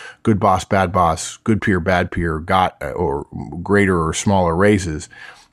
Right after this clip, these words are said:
Uh, and, and having, um, the potential for anonymity and salaries go together is a very, in, in our opinion, just unprofessional and unwieldy in the long run. Okay, so again, the idea is to gather the data, present it back to the manager anonymously.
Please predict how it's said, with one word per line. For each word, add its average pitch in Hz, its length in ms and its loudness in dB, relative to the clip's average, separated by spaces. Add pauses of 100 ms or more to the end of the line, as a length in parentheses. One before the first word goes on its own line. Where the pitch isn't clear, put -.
(100)
Uh, 82 240 -2
and, 85 260 -2
and 87 180 -2
having, 107 720 0
um, 80 400 -8
the 90 80 -10
potential 104 380 -2
for - 260 -4
anonymity 104 760 2 (320)
and 87 480 -2
salaries 92 800 0 (200)
go 104 120 2
together 87 420 0
is 90 120 -6
a 87 80 -6
very, 87 320 0 (120)
in, 110 220 0
in 104 140 4
our 107 120 4
opinion, 87 320 0
just 92 220 -2
unprofessional 87 640 -2
and 78 160 -4
unwieldy 101 600 4
in 73 80 -4
the 73 60 -6
long 85 280 0
run. 85 280 -6 (640)
Okay, - 320 0 (240)
so 120 380 0
again, 117 240 2
the 110 100 4
idea 117 300 2
is 127 100 0
to - 80 -2
gather 117 300 0
the 107 80 0
data, 107 240 2
present 131 340 0
it 90 60 -2
back 107 180 0
to - 60 -14
the 95 80 -4
manager 90 360 0
anonymously. 85 800 -4